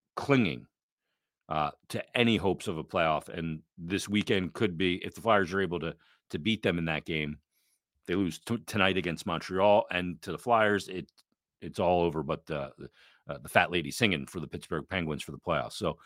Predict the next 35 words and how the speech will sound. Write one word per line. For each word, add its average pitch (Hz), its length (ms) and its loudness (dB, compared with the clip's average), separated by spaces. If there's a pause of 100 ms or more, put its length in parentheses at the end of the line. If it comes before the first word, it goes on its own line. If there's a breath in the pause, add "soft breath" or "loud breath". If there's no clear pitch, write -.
(240 soft breath)
we'll 107 120 4
see 147 140 0
how 113 160 8
it 82 100 4
plays 95 300 2
out 104 180 6
this - 180 -6
weekend, 85 360 0
but 76 180 0 (540 loud breath)
really 104 240 8
important 95 440 2
games 87 280 2
for - 160 -6
the 76 80 -4
Flyers 92 560 6
and 95 200 0 (140)
other 104 300 6
teams 82 560 -2
in 87 120 -6
the 82 100 -4
division, 76 600 -2 (480 soft breath)
uh, 76 160 -4
through 101 200 -2
this 82 220 -2
last 85 440 2
six, - 220 0
seven 80 280 0
weeks 80 260 -4 (120)
of 71 180 0
the 73 180 -4
N 73 80 -4
H 71 200 -6
L 71 320 -4
regular 69 560 -4
season. 80 400 -2